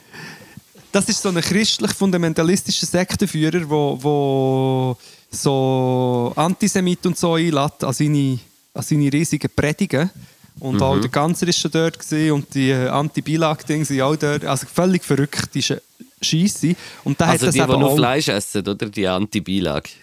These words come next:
Speaker 2: Die, die, die amigs
Speaker 1: Ja,
Speaker 2: das Fleisch
Speaker 1: genau.
Speaker 2: vom Teller fressen.
Speaker 1: <laughs> Die.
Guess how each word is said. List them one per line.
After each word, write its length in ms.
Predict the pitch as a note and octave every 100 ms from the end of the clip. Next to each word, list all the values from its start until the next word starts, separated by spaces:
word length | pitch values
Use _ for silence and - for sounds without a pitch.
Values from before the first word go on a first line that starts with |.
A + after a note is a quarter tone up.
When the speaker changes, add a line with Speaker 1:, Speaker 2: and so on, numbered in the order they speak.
| _
Speaker 2:
Die, 140 | G2 E2
die, 160 | G2
die 60 | G2
amigs 240 | F#2 F#2+
Speaker 1:
Ja, 80 | D3
Speaker 2:
das 100 | D3
Fleisch 300 | C#3+ C#3 C#3+
Speaker 1:
genau. 60 | C#3
Speaker 2:
vom 140 | -
Teller 300 | - E2+ F2+
fressen. 640 | - F#2 - - - G3 -
Speaker 1:
<laughs> 1300 | A3 F3+ - - - - - - - - - - -
Die. 220 | D#3 E3